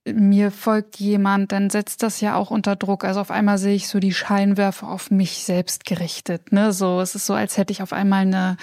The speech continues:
ähm, ich beziehe es jetzt auf mich, weiß nicht, ob das für dich stimmt, aber ich übertrag's mal, so im Sinne von, ich hab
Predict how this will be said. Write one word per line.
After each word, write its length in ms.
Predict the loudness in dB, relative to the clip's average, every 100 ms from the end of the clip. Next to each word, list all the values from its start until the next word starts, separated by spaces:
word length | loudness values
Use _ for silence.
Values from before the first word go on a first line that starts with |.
| -14 -20 -20 -20 -20 -2
ähm, 500 | 0 2 2 0 -2
ich 140 | -6 -8
beziehe 240 | 0 0
es 80 | 0
jetzt 160 | -4
auf 120 | -2 2
mich, 260 | 2 0
weiß 180 | -4 -4
nicht, 100 | -6
ob 80 | -4
das 160 | -4
für 140 | -2 -2
dich 200 | -2 -2
stimmt, 320 | 0 2 2
aber 340 | 0 -2 -2 -4
ich 120 | -6
übertrag's 460 | -6 -2 -4 -2 0
mal, 260 | 2 2 -2 -12 -18 -20 _
so 340 | 0 0 0 2
im 140 | 2
Sinne 240 | 4 4
von, 460 | 2 0 0 0 -4
ich 260 | -8 -8
hab 120 | -8